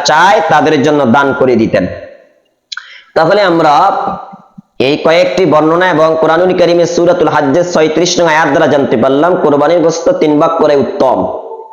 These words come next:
হ্যাঁ, আপনি তিন ভাগ যদি নাও করেন, যদি বলেন যে আমি সবটুকু খেয়ে ফেলবো, গরিব দুঃখী ফকির মিসকিন অসহায় যারা আছে তাদের প্রতি আমি ইহসান করব না, তাদের প্রতি আমি দয়া করব না,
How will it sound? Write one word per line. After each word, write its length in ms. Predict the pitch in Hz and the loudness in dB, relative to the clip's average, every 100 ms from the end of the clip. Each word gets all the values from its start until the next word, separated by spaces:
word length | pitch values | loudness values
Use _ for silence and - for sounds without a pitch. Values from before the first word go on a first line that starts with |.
| - - - | -20 -12 -2
হ্যাঁ, 160 | 180 202 | 0 2
আপনি 260 | 185 190 | 0 0
তিন 260 | 180 180 175 | 0 0 2
ভাগ 160 | 190 185 | 2 2
যদি 180 | 180 | 0
নাও 340 | 156 147 165 196 | 2 2 2 2
করেন, 420 | - 131 107 - - - - - - 123 117 | 0 0 0 -4 -8 -16 -20 -18 -2 0 2
যদি 220 | 151 165 | 2 2
বলেন 320 | 165 180 190 | 2 2 2
যে 60 | 196 | 0
আমি 100 | 196 | 0
সবটুকু 440 | 214 190 - 185 | -2 -2 0 0
খেয়ে 240 | 180 156 | 2 0
ফেলবো, 380 | 123 127 120 123 117 - - - _ _ - | 2 0 0 0 -4 -12 -18 -20 _ _ -2
গরিব 280 | 135 180 180 | 2 2 2
দুঃখী 360 | 135 170 170 160 | 2 0 0 0
ফকির 340 | 160 160 170 | 0 0 0
মিসকিন 400 | 160 165 - 156 | 0 -2 -2 0
অসহায় 380 | 151 160 160 156 | 0 0 0 0
যারা 200 | 143 156 | 0 0
আছে 200 | 160 160 | 0 0
তাদের 280 | - 147 175 | 0 0 0
প্রতি 220 | 180 175 | 0 0
আমি 100 | 170 | 0
ইহসান 360 | 160 - 160 160 | -2 -2 -2 0
করব 260 | 151 139 | 0 0
না, 120 | 139 | 0
তাদের 280 | 135 151 165 | 0 0 0
প্রতি 220 | 175 170 | 0 0
আমি 120 | 165 151 | 0 2
দয়া 240 | 147 143 | 2 0
করব 320 | - 127 120 | 0 0 0
না, 140 | 120 | 0